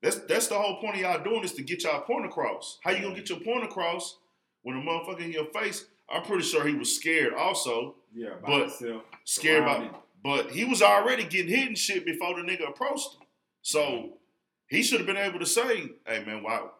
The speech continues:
Speaker 1: why I hate, why I hate you?" Even if he would just said, "Because you're a nigger."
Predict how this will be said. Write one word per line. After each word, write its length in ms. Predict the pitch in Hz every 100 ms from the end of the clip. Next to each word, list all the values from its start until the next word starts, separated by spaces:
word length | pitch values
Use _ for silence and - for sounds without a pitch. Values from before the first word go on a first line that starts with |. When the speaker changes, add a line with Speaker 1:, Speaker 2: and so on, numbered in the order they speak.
| _
Speaker 1:
why 300 | 95 110 110
I 20 | 117
hate, 220 | 135 107 92
why 260 | 104 107 113
I 40 |
hate 240 | 143 143
you?" 60 | - _ _ _ _ _
Even 200 | 147 170
if 80 | 160
he 80 | 170
would 120 | 143
just 140 | 139
said, 160 | - 120
"Because 300 | 110 120 104 107
you're 100 | 101
a 40 |
nigger." 320 | 113 143 -